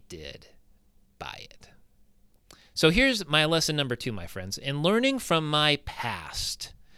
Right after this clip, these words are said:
I asked, "What if things don't work out as projected?"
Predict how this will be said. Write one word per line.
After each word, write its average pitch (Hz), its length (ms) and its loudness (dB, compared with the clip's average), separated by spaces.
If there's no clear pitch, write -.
I 147 220 4
asked, 104 600 -10
"What 170 640 4
if 139 260 0
things 113 640 -2
don't 131 420 0
work 117 300 -6
out 95 280 -14
as 90 380 -10
projected?" - 800 -2